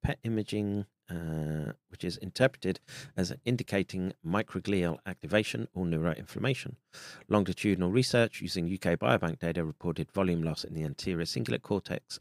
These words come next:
and other limbic structures following mild sars cov two infection. But prior literature has also shown that the anterior cingulate cortex has reducing volume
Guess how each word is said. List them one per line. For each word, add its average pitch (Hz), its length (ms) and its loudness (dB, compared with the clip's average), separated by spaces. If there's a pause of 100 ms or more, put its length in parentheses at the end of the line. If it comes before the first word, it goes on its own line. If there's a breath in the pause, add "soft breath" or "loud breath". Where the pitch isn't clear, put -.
and 82 140 -6 (100)
other 98 280 2 (380)
limbic 85 460 8
structures - 500 0 (320 loud breath)
following 90 320 6
mild 87 440 4
sars 98 260 2
cov - 240 -6
two - 260 -4
infection. - 500 -2 (640 loud breath)
But - 140 -2
prior 127 180 12
literature 95 500 4
has 92 120 -2
also 107 220 2
shown 85 260 2
that 85 120 0
the 80 100 0
anterior 90 340 2
cingulate 80 420 -2
cortex - 500 -4
has 82 320 -2 (100)
reducing 92 560 -4
volume 78 420 -2